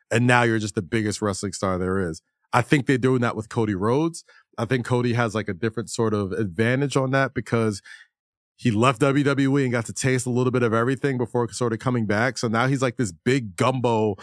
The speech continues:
of professional wrestling wisdom mixed with, like,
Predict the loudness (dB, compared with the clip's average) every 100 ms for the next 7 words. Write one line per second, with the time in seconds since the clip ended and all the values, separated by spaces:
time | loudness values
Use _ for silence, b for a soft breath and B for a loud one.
0 | B B -2 0 0 -2 0 0 0 0
1 | 2 0 0 0 2 2 2 0 0 -4
2 | b -2 2 2 2 0 0 0 0 -2
3 | 0 -2